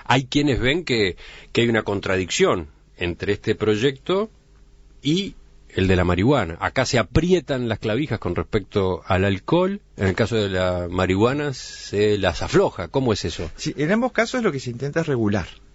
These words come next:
Speaker 2: ¿no? Este, lo que pasa es que a veces se confunde con la, la, la legalización, que es cierto, hay una parte que, que hay una sustancia que es ilegal y pasaría a ser controlada. El concepto,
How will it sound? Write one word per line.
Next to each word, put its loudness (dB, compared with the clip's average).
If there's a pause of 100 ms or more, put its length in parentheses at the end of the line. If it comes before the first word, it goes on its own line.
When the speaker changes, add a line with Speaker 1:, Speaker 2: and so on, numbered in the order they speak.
(120)
Speaker 2:
¿no? -6 (200)
Este, -2
lo 0
que -4
pasa 0
es 4
que 4
a 0
veces -4
se -4
confunde -2
con -4
la, -2 (300)
la, -4
la 0
legalización, 0 (380)
que -8
es -8
cierto, 0
hay -8
una -8
parte -4
que, -10
que -10
hay -4
una -2
sustancia -2
que -10
es -12
ilegal 0
y -10
pasaría -4
a -2
ser -8
controlada. 0 (800)
El -8
concepto, 0